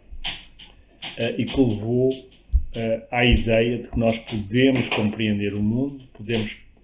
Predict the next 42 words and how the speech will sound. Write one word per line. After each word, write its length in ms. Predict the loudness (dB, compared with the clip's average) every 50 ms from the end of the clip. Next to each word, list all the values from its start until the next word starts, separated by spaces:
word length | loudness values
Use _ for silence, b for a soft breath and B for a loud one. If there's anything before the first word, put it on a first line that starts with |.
| -12
usar 480 | -8 -6 -4 -4 -4 0 2 2 2 2
a 80 | 0 -2
ciência 460 | -4 -4 -4 -2 -2 -2 -4 -8 -10
para 140 | -12 -12 -14
compreender 500 | -12 -14 -10 -6 -4 -4 -4 -4 -4 -4
o 60 | -4
mundo 320 | -4 -6 -6 -10 -12 -16
e 20 | -18
podemos 500 | -18 -12 -6 -4 -4 -2 -2 -4 -6 -10
aplicar 560 | -12 -14 -10 -10 -10 -10 -6 -4 -2 -2 -2
a 80 | -2
ciência 440 | -6 -8 -8 -6 -6 -6 -6 -6 -8
desenvolvendo 480 | -6 -4 -4 -4 -2 -2 -4 -4 -4 -4
tecnologia 880 | 0 0 0 0 0 -2 -4 -4 -4 -6 -8 -6 -4 -2 -2 -2 -6 b b b b b b _
para 220 | 0 0 2 2 0
adaptar 360 | -2 -4 -4 -4 -2 -2 -2
o 80 | -4
mundo 400 | -4 -4 -6 -8 -8 -10 -10 -12
às 140 | -12 -10 -8
nossas 340 | -8 -8 -8 -10 -14 -16 -16
necessidades. 640 | -16 -14 -14 -16 -18 -18 -20 -20 -20 -20 -20 -20 -20 b b b b b b _
É 80 | 2 2
verdade 260 | 4 6 4 4 4
que 60 | 4
já 80 | 0 -2
fazemos 320 | -2 2 2 4 4 4
isto 220 | 2 0 0 0 0
há 40 | 0
algum 240 | 0 0 -2 -4
tempo, 380 | -4 -4 -4 -4 -4 -6 -6 -6
desde 240 | -4 -4 -2 -2 -4
a 40 | -6
Revolução 600 | -6 -8 -10 -10 -8 -6 -4 -4 -4 -6 -10 -16 _ _ _ -20 -20 -16 -12 -10
Agrícola 560 | -10 -4 0 2 2 4 2 2 -2 -6 -6
em 40 | -6
particular, 520 | -8 -12 -12 -14 -14 -6 0 0 0 2
há 80 | 0 -2
cerca 300 | -6 -10 -10 -8 -8 -8
de 60 | -6
doze 280 | -4 -2 -2 0 0
mil 240 | 0 -2 0 0 0
anos, 380 | 0 0 0 -4 -10 -16 -20